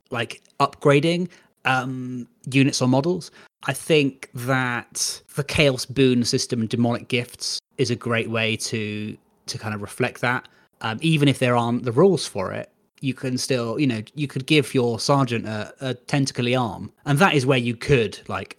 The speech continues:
upgrade things, 'cause especially if he's got, like, a chainsword and you're not gonna give him a power fist or, or a combat upgrade, then changing his chainsword to a tentacly arm, like, <sighs> like, that's just, I think that would look cool. And, and you just be like, "All right, he's got, he's got a pistol and a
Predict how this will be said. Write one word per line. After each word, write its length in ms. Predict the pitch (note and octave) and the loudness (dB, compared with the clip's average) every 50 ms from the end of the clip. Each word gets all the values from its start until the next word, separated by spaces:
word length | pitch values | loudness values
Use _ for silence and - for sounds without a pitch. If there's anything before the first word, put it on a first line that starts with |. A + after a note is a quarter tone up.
| _ _ _ _ - | _ _ _ _ -8
upgrade 340 | A2+ - - - A2 F#2+ F#2+ | -8 -8 -8 -8 -10 -10 -10
things, 240 | - F#2+ F#2+ G2+ - | -10 -12 -10 -8 -2
'cause 100 | - C3 | 0 0
especially 360 | C#3 C#3 - F#3+ - - - C#3+ | 2 2 2 0 0 0 0 0
if 60 | B2 | 2
he's 140 | B2 B2 A#2 | 2 0 0
got, 200 | - B2+ A#2 - | 0 -2 -2 -2
like, 160 | A2 G#2+ - | -4 -8 -8
a 40 | G#2+ | -6
chainsword 560 | - - C3 A#2+ A2+ - - - D#2+ C#2+ - - - - - - | 0 0 2 2 0 -2 -4 -6 -6 -10 -12 -18 -20 -14 -6 0
and 100 | C#3 C3 | 4 6
you're 100 | C3 C#3+ | 6 6
not 140 | E3+ D#3+ | 6 4
gonna 140 | - B2+ A2 | 2 -2 -6
give 100 | G2+ G2 G2 | -6 -6 -8
him 60 | G2+ | -10
a 40 | - | -10
power 260 | - - G#2 G2 F2+ | -6 -4 -4 -4 -4
fist 300 | - - G2 - - - | -6 -8 -8 -8 -6 -6
or, 140 | G2+ G2+ G#2 | -6 -6 -4
or 220 | G#2+ G#2 G2 G2 | -4 -4 -6 -6
a 20 | |
combat 380 | - _ - - A2 G2+ G#2+ - | -8 _ -4 -4 -4 -4 -4 -6
upgrade, 240 | - - A2+ G#2 - - - - - - | -8 -10 -10 -10 -10 -14 -20 -16 -10 -6
then 100 | C#3+ B2+ | -4 0
changing 300 | - G3+ A3 G3+ E3+ D3+ | 2 4 4 4 4 2
his 100 | B2+ - | 0 0
chainsword 420 | - C#3 A#2+ A2 G#2 - F#2+ G2+ | 2 0 0 0 0 -6 -10 -10
to 100 | - - | -10 -10
a 20 | G2+ | -8
tentacly 400 | - - A2+ G#2 - - G#2 G#2 | -6 -6 -8 -8 -8 -8 -8 -6
arm, 240 | G2+ F#2 F2 F2+ F#2 | -6 -6 -8 -8 -8
like, 280 | F#2+ F#2+ - - - - - | -10 -10 -12 -14 -18 -18 -18
<sighs> 100 | - - | -16 -12
like, 300 | - A#2+ G2+ F#2+ - - _ - - - - | -10 -10 -10 -10 -12 -18 _ -20 -20 -6 0
that's 220 | - C3+ - - | 0 0 2 0
just, 320 | - - A2+ - - - - _ _ - | -2 -4 -4 -6 -6 -10 -12 _ _ 0
I 60 | C#3 | 2
think 120 | C#3 E3+ D#3 | 4 4 2
that 80 | C3 | 2
would 80 | A#2 A2 | 0 -2
look 120 | A2+ G2 | -6 -4
cool. 260 | - - C#3+ A2+ F#2 | 2 2 2 4 2
And, 120 | F#2 G#2 - | -2 -6 -6
and 360 | A2 G#2+ G#2+ G#2 G#2+ - - _ _ - | -6 -4 -4 -4 -4 -6 -10 _ _ -10
you 100 | - A#2 | -8 -8
just 120 | G#2+ - - | -8 -6 -8
be 60 | G#2+ | -8
like, 80 | G2 G2 | -8 -6
"All 40 | G#2+ | -6
right, 80 | G2+ | -8
he's 100 | G2+ G#2+ | -4 0
got, 200 | - D#3+ D3+ - | 4 4 4 4
he's 120 | D3+ B2+ - | 2 0 0
got 120 | - C3+ | 0 -2
a 40 | A2 | -2
pistol 240 | - A2+ - G#2+ F#2+ | -4 -6 -6 -6 -8
and 80 | G2 | -10
a 40 | - | -12